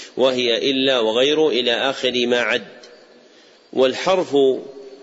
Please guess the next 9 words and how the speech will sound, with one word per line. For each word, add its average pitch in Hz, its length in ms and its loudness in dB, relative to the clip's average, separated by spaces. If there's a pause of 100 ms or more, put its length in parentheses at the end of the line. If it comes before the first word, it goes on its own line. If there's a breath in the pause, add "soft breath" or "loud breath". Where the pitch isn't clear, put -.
(160)
في 131 200 -2
كلامه 151 680 0
محمول 151 720 2
على 127 380 0
إرادة 135 420 0
المعنى 131 440 0
اللغوي 120 640 0 (100)
وهو 127 280 2
الكلمة، 117 540 -2